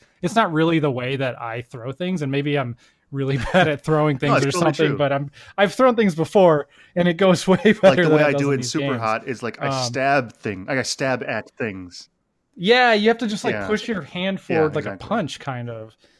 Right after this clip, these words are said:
Speaker 1: And, but if, if you get a game that just, like, doesn't care about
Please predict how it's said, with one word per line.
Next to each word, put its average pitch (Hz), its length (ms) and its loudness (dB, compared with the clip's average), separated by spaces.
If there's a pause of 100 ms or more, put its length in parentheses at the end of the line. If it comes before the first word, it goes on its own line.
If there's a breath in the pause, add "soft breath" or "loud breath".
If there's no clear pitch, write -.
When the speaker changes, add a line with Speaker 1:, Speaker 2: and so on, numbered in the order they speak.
(240 soft breath)
Speaker 1:
And, 143 380 -8 (260)
but 180 360 2 (120)
if, 214 440 -6
if 185 260 -4
you 190 80 -4
get 196 160 0
a 180 40 0
game 160 280 -2
that 151 140 0
just, - 180 -8
like, 139 180 -4
doesn't 143 400 -6
care 139 360 -6
about 123 440 -8